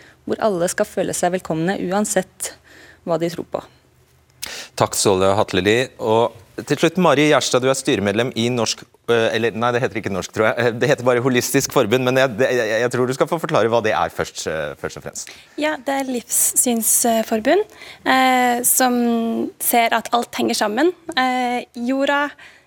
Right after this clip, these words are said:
Speaker 3: universet, mennesker, dyr, planter.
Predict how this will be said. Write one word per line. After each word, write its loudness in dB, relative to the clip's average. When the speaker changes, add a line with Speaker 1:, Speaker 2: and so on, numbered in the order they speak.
Speaker 3:
universet, 0
mennesker, -2
dyr, -2
planter. -4